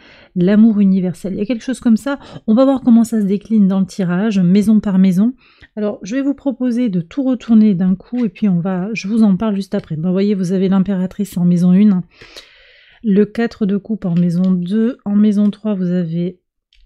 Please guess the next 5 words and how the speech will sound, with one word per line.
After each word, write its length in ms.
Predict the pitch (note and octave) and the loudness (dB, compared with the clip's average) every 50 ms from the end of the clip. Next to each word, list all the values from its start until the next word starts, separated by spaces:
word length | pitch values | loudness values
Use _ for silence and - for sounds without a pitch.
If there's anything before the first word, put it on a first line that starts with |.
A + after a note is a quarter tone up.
| _ _ _ _ _ _ _ _ | _ _ _ _ _ _ _ _
la 300 | - E3 F3+ F#3 G#3 A3 | -6 -4 -2 -2 -2 -2
grande 240 | F#3+ G3 G#3+ G#3 G#3 | -2 0 0 0 -2
prêtresse, 840 | G#3 - G#3+ G#3 G#3 - - - G#3+ G#3 G#3 G#3+ G#3 - - - - A3+ A#3 - - | -2 -4 -6 -6 -6 -8 -8 -6 -4 -2 -2 -4 -6 -8 -12 -6 -4 -4 -4 -4 -4
maison 460 | G3+ G3 G3+ G#3+ G#3 F#3+ G#3 G3 G3+ | -4 -2 -2 0 0 0 0 0 -2
quatre, 540 | G3 - - G#3+ G3 G3 - - - - F3 | -2 -4 -6 -6 -6 -6 -8 -12 -14 -10 -8